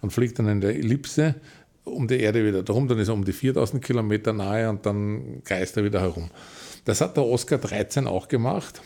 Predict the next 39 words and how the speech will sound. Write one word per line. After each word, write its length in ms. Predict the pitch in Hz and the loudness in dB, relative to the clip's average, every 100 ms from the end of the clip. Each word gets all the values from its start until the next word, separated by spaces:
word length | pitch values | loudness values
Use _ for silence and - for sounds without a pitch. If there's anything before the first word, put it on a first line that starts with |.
| - - | -12 -4
Das 180 | 110 | 0
hat 120 | 123 120 | 0 -2
auch 100 | - | -4
viele 320 | - 156 185 | -2 2 4
Jahre 380 | 123 113 127 131 | 2 2 0 0
super 260 | 127 127 | 0 -2
funktioniert. 720 | - 117 - 110 98 156 - - _ - - - _ _ _ _ | -4 -6 -2 -2 2 0 -2 -10 _ -20 -20 -20 _ _ _ _
Nur 160 | 135 135 | 0 0
einmal 320 | 101 107 120 | 2 2 2
ist 140 | 104 | 0
es 160 | 104 - | -2 -4
nicht 160 | 87 92 | -10 -10
ausgegangen. 420 | 95 - - 95 - _ _ _ _ _ - | -12 -14 -18 -18 -20 _ _ _ _ _ -4
Dann 180 | 104 107 | -2 0
ist 120 | 104 | 0
er 100 | 101 | 0
verglüht. 520 | 101 - 107 - - - | -2 0 2 0 -4 -16
<laughs> 40 | - - - - | -20 -20 -20 -2
Ja. 160 | 220 - - - - - - - | 0 0 -6 -20 -20 -20 -8 0
Es 160 | 135 | 2
wäre 140 | 127 160 | 4 4
sich 220 | 180 - | 2 2
dann 240 | 127 151 | 2 4
wieder 260 | 156 151 143 | 4 4 4
dreißig 560 | 120 - 104 135 156 139 | 2 -2 2 2 4 2
Jahre 260 | 120 127 127 | 4 2 2
problemlos 520 | 135 123 123 139 127 | 2 2 4 4 2
ausgegangen. 640 | 107 110 143 123 127 127 | 2 0 0 0 0 0
Nur 120 | 131 | 2
das 160 | 131 117 | 0 -2
eine 260 | 107 120 127 | -2 -2 0
Mal 320 | 107 123 113 | 0 0 2
war 160 | 110 | 0
er 140 | 113 120 | 0 0
zu 100 | 113 | -2
nahe 380 | 101 104 117 110 | 0 0 0 0
an 80 | |
der 120 | 101 - | 0 0
Erde. 340 | 98 120 151 | 2 2 0